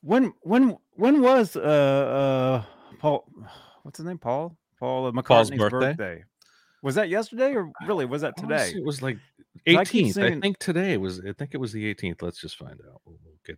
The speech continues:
Speaker 2: the official word. Somebody in the chat probably knows.
Speaker 1: Somebody in the chat. What, uh,
Speaker 2: Paul.
Speaker 1: when wa-, when was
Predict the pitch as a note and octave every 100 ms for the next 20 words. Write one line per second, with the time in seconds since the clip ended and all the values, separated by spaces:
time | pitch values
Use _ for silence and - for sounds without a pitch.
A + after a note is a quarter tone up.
0 | _ D#2 - D#2+ - E2+ E2+ E2+ - A#2+
1 | A2 F#2+ F2+ E2+ - D#2 - D#2 E2 E2
2 | E2 F#3+ A#3 A#3 F#3+ D3 - - A#2 A2+
3 | G#2 C#2 - - _ _ A#2+ C#3 - C#3+
4 | C3 B2 A#2 - _ _ - D#3 D3 B2
5 | E3 E3 D#3 D3+ - C3+ F3 E3+ D#3+ C3+